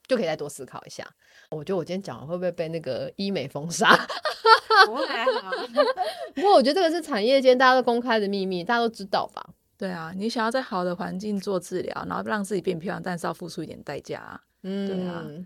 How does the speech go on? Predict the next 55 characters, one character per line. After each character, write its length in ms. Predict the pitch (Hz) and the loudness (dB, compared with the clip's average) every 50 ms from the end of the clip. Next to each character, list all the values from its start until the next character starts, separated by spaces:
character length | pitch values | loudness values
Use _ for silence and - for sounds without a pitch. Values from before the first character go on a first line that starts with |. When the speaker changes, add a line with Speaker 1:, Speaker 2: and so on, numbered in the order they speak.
| - _ _ _ _ | -16 _ _ _ _
Speaker 1:
所 160 | - 208 214 | -2 4 6
谓 60 | 254 | 6
的 80 | 277 269 | 6 6
代 220 | 262 294 262 233 | 6 4 2 2
价 200 | 226 247 233 226 | 2 2 0 0
是 640 | 226 - - 214 208 196 190 185 180 170 170 160 165 - _ | -2 -4 -4 -4 -2 -2 -2 -2 -4 -4 -6 -8 -10 -12 _
Coco 380 | - 240 214 - - 247 247 | -2 0 0 4 4 4 6
money 320 | 240 240 233 240 240 240 233 | 6 4 2 2 2 0 2
money 320 | 226 220 226 220 202 185 | 2 2 2 0 0 -2
吗？ 280 | 165 160 151 156 185 185 - _ _ | -2 -4 -4 -6 -6 -10 -14 _ _
Speaker 3:
当 160 | - 190 202 | -8 -6 -6
然 200 | 196 165 147 143 | -6 -6 -6 -2
啊。 200 | 170 196 214 - 277 294 349 370 - - 453 453 - - - 427 427 | 4 4 4 4 6 6 6 6 6 6 6 6 6 8 10 10 10
Speaker 1:
<laughs> 600 | - 262 247 - - 403 427 403 403 453 370 349 | 10 8 2 -4 0 0 0 0 0 -2 -4 -2
所 160 | - 302 320 330 | 8 10 10 10
以 80 | - | 10
一 120 | - 311 277 | 8 0 -2
分 260 | - 277 254 247 247 | -2 -2 -2 -2 -4
钱 160 | - 208 170 | -6 -6 -8
还 100 | 147 156 | -8 -8
是 140 | 160 175 175 | -8 -8 -10
一 80 | 170 | -10
分 180 | 165 - - 143 147 160 | -10 -12 -14 -14 -14 -16
货， 180 | - _ - 143 | -16 _ -10 -10
Speaker 3:
一 60 | - 180 | -10 -6
定 240 | - 220 202 180 | -4 -2 -2 -2
的 100 | 160 160 | -2 -2
啊。 200 | 156 147 147 151 175 | -2 -2 -2 -2 -2
Speaker 1:
这 60 | 175 | -4
样。 80 | 156 147 | -6 -6
哦， 120 | 139 135 - | -6 -6 -4
Speaker 3:
嗯。 100 | 185 175 160 | -4 -4 -4
Speaker 1:
OK。 420 | 170 180 202 196 160 139 143 151 - - - - _ | -4 -6 -4 -6 -6 -6 -6 -10 -12 -18 -20 -16 _
那 160 | - 311 311 | 2 4 6
我 100 | 254 214 | 6 6
可 140 | 190 226 226 | 6 4 2
以 100 | 226 208 | 2 2
了 220 | 185 175 156 170 180 | 2 2 2 0 0
解 220 | 185 180 151 139 | 0 -2 -2 -2
一 20 | |
下 240 | - 214 214 208 208 | -2 -2 0 0 0
说， 460 | 202 - - 185 180 175 170 170 170 | -2 -4 -2 0 2 2 4 4 2
你 80 | 175 196 | 2 2
刚 100 | 247 262 | 2 2
刚 100 | 285 294 | 2 4
说 140 | 269 269 254 | 4 2 2
急 220 | - - 190 190 | 2 0 -6 -10
诊 280 | 185 - 185 160 139 139 | -4 -2 -2 -2 -2 -2
的 280 | 131 143 131 101 107 | -4 -4 -4 -4 -4
薪 240 | - - 196 196 202 | -6 -6 -6 -6 -6
水 120 | 190 185 156 | -6 -6 -6
还 140 | 151 139 | -8 -8
可 220 | 139 - - 147 151 | -10 -10 -10 -10 -10
以 100 | 156 139 | -10 -12
嘛， 160 | 135 - 147 | -14 -16 -18